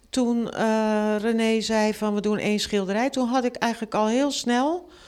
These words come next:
dat ik dacht, "Oh, dan doe ik één sch-, één schilderij met, eh, een serie tekeningen." Want die tekeningen, die heb ik gewoon, die liggen hier in een map. En meestal gaat zo'n map gewoon de kast in en die komt nooit meer tevoorschijn, zeg maar.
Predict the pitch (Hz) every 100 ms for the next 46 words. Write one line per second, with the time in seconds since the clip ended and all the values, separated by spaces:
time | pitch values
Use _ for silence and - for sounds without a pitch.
0 | - - - _ - 247 254 247 254 247
1 | - 285 233 208 233 214 220 - - 254
2 | 285 349 - - 262 269 - 226 202 185
3 | 190 240 320 - - - - - 226 233
4 | 226 - 240 226 220 220 220 214 - -
5 | - _ - _ _ _ - 226 277 247
6 | 240 214 285 254 170 165 170 170 208 214
7 | 233 226 196 190 180 180 240 247 - 170
8 | 175 185 185 190 - 180 180 175 165 175
9 | 202 185 - - - - - 185 190 208
10 | 208 196 170 170 - 180 190 175 190 -
11 | - 180 175 170 - 196 - 160 156 175
12 | 170 - 185 170 180 165 165 165 151 196
13 | 185 156 151 139 139 151 139 139 135 135